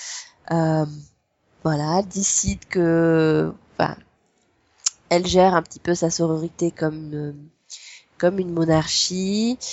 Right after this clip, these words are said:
et elle fait parfois, elle a parfois des choix un peu douteux,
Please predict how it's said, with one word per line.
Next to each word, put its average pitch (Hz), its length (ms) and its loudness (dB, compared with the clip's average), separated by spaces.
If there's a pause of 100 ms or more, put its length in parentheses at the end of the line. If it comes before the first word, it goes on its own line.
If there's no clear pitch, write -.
(280)
et 202 220 8
elle 185 360 8
fait 247 300 6 (160)
parfois, 214 600 6 (180)
elle 175 120 2
a 170 60 4
parfois 190 320 2
des 185 140 0
choix 190 340 0
un 170 120 2
peu 185 340 -2 (260)
douteux, 185 460 -6